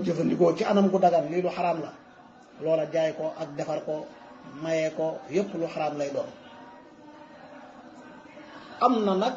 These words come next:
yu sharia tere, waaye luñ mën a jëfandikoo la ci anam yu dagan. Nit sañ koo jënd ngir jëfandikoo ko ci anam gu dagan, yooye jaay ko dara nekkut ci.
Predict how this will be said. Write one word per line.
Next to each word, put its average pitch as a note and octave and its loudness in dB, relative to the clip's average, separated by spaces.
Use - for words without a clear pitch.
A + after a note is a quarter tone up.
yu G#3 -2
sharia F#3+ 4
tere, F#3+ 2
waaye F3 4
luñ G3+ -4
mën G3 0
a F#3 2
jëfandikoo F3 0
la E3+ 2
ci A#3+ -6
anam A#3 -6
yu A3 0
dagan. F#3+ 2
Nit F3+ -2
sañ G3 2
koo F#3 4
jënd F3 2
ngir D#3+ 0
jëfandikoo F3 0
ko F3 2
ci G3+ -4
anam G#3 0
gu F#3+ 0
dagan, F3+ 4
yooye F#3 4
jaay A3 4
ko G3 4
dara G#3 4
nekkut A3 -4
ci. D3+ -10